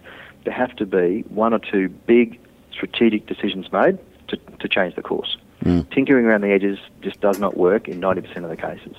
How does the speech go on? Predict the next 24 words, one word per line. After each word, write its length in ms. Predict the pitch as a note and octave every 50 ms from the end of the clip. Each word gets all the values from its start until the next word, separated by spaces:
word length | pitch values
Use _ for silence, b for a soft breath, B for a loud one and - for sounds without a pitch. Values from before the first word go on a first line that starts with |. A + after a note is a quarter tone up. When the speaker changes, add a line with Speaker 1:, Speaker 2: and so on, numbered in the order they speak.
| - - -
Speaker 2:
Yeah. 220 | G#2+ G2+ F#2+ F2+ D2+ - - - - - - - - -
Speaker 1:
But 100 | - -
you 160 | - G#2+ G#2+
need 160 | G#2+ A#2 B2 B2
to 60 | B2+
be 120 | A#2 G#2
thinking 380 | G2 - A#2+ G#2+ - - F#2 F#2+
radically, 460 | G2 G#2+ A2+ C3 C3 - F3 G3+ G3+ - - - - - -
and 160 | - G2+ G2 G2+
you 60 | G2
need 160 | G#2 A2+ A#2+
to 60 | - -
get 160 | G#2+ - -
those 140 | G2 F2+ F#2
answers 280 | F#2+ F#2 - - -
quickly. 260 | - - F#2+ F2+ -
And 80 | F2 F#2+
that's 140 | A2 - -
what 100 | - -
most 280 | G2 A2+ A#2+ A#2+ -
businesses 400 | - G#2+ G2 G2+ - - - F#2
don't 220 | - F#2+ F#2 F2 -
do. 180 | G2 A2 D3 F3 B B B B B B B B B B - -
Um, 220 | - F2 F2+ F2+